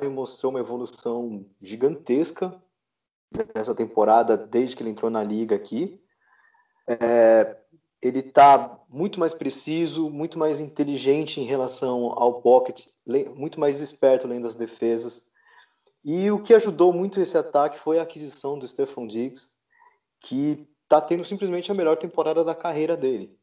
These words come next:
né? Ele terminou, ele terminou a temporada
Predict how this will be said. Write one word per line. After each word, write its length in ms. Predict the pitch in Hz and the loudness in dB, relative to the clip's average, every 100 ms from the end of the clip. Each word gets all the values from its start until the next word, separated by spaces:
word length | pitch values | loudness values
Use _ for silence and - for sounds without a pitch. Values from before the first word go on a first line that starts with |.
| _ | _
né? 280 | 92 95 - | -16 -16 -14
Ele 260 | 117 104 110 | -8 -6 -4
terminou, 560 | - 113 113 113 127 135 120 110 | -2 -2 -2 0 2 2 2 -4
ele 160 | 104 | -10
terminou 340 | 110 117 113 117 | -4 -2 0 0
a 60 | |
temporada 840 | 120 123 120 98 101 143 165 160 | 0 -2 2 4 4 6 4 4